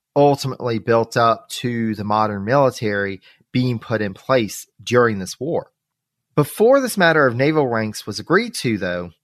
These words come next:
commanders on the ground had managed to work out the issue to get things done, you know, that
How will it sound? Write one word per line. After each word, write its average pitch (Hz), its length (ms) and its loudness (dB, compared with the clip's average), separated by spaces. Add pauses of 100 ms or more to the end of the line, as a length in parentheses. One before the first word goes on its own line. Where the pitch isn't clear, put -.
(160)
commanders 180 420 0
on 160 120 2
the 127 80 -2
ground 127 340 0
had 107 160 -6
managed 117 460 -4
to 113 80 -14
work 131 280 -4
out 160 160 -2
the 113 140 -4
issue 104 380 -4
to - 120 -12
get 135 400 0 (120)
things 127 340 0
done, 90 400 -2
you 98 140 -8
know, 95 160 -2
that 101 260 -4